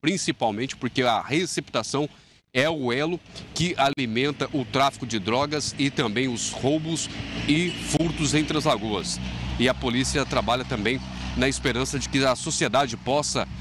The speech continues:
contribuir denunciando, tanto pra Polícia Militar no telefone um nove zero, aonde eles podem fazer a ligação anônima e fazer a denúncia, como também no telefone das delegacias. Vou até passar aqui, Israel,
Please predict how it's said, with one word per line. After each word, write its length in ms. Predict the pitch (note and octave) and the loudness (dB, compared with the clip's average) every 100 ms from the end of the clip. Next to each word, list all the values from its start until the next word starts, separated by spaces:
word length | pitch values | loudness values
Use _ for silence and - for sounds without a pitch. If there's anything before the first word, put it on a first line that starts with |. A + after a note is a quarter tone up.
| - - - | -8 -6 2
contribuir 800 | D#3 G#3 F#3+ E3 C3 C3 E3 C3+ | 2 2 0 -2 2 2 2 2
denunciando, 560 | D3+ E3+ - B2+ A#2 - - - | 2 0 0 0 -2 -8 -12 -2
tanto 420 | E3+ G#3+ - - D#3+ | 0 0 -6 -14 -4
pra 140 | D#3 | -4
Polícia 440 | - C3+ C#3+ - C3 | -2 -2 0 0 0
Militar 440 | A#2+ G2+ B2+ C3+ | 0 2 2 2
no 120 | A#2+ | 0
telefone 580 | - A#2 - A#2+ A#2+ A2+ - D3+ | -2 -2 0 0 0 0 -2 -2
um 180 | F#3+ D3 | 0 2
nove 300 | A#2 G#2+ G#2+ | 2 2 -2
zero, 420 | - G2 B2+ D#3+ _ _ _ | 0 0 -2 -4 _ _ _
aonde 360 | G2 A2 C3 B2 | 0 0 -2 -4
eles 160 | - | -8
podem 440 | - A#2+ A2+ A2+ G#2+ | -2 -2 -2 -6 -4
fazer 320 | B2 G#2 A#2+ | -4 0 0
a 60 | |
ligação 640 | G#2+ A2+ G#2 - A2+ A#2 G2 - - - _ _ | 0 -2 -4 -2 -2 -2 -4 -14 -20 -20 _ _
anônima 600 | B2 G#2 G#2 C3+ B2 A2+ - - - - | 0 0 0 0 2 0 -4 -14 -4 -2
e 100 | B2+ | 2
fazer 340 | A#2+ G#2 A2+ | 0 2 0
a 40 | |
denúncia, 500 | G#2 G2+ A#2+ C#3 C#3+ - - - - | 2 0 0 0 -2 -4 -14 -18 -2
como 280 | C#3+ F3 F3+ | 2 2 2
também 260 | E3 C#3 | 0 2
no 100 | E3 | 0
telefone 460 | D3+ E3 C#3 D#3 D#3 | 0 0 0 2 2
das 160 | D3+ C#3 | 2 2
delegacias. 680 | D#3+ E3 D#3+ - A#2 G2+ | 2 2 0 2 0 2
Vou 120 | A#2+ | 0
até 180 | C3+ D3 | 0 -2
passar 400 | - D#3 - A#2+ | -4 -4 0 0
aqui, 200 | G2 C#3 | 2 0
Israel, 400 | C#3+ B2 G2 E2+ | 0 2 0 -2